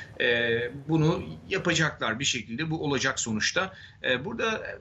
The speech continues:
muhtemelen piyasanın biraz daha fazla takip etmek isteyeceği, en azından ben kendi açımdan söylersem, benim daha fazla, e, anlamak isteyeceğim kişi Kamala Harris. Hani kendisini zaten, e, daha önceki görevlerinden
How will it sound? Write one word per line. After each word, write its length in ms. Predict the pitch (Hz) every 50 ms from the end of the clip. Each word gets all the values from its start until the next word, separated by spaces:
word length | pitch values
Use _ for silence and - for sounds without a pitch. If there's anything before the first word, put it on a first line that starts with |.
| - 220 160 151 - - 165
muhtemelen 560 | 185 185 - - 214 240 254 233 202 196 196 190
piyasanın 540 | - 185 202 190 - 196 196 196 190 170
biraz 280 | 160 - 208 185 156 151
daha 140 | 156 160 151
fazla 400 | - 160 147 143 139 147 156 147
takip 360 | - 135 131 135 - 147 143
etmek 280 | 139 117 131 135 120 -
isteyeceği, 500 | - - - - 135 123 117 127 127 139
en 180 | - - -
azından 400 | 185 160 131 135 139 135 139 139
ben 140 | 135 135 147
kendi 260 | - 139 123 120 143
açımdan 360 | 156 156 - 131 120 113 113
söylersem, 640 | 113 - - 117 117 113 113 107 - 117 117 117 107
benim 300 | 120 123 139 175 190 160
daha 160 | 135 127 147
fazla, 520 | - - 127 120 113 107 123 120 123 131 - 117
e, 200 | 117 113 113 113
anlamak 560 | - - 113 117 123 127 127 131 135 131 -
isteyeceğim 540 | - - - - 123 113 117 123 123 110 -
kişi 360 | - - - - 156 165 165
Kamala 420 | - 131 123 135 147 165 156 139
Harris. 460 | 139 127 107 92 - - - - - - - - - - - -
Hani 180 | - 139 131
kendisini 480 | 117 - 151 139 147 151 - - 151 147
zaten, 500 | 139 143 139 139 - 139 135 135 135 139 - 127
e, 20 | 120 120 117 113 117 110 113 117 120
daha 160 | 131 127 131
önceki 260 | 131 131 131 127 -
görevlerinden 840 | - 127 123 131 127 120 123 123 117 120 123 117 123 120 123 127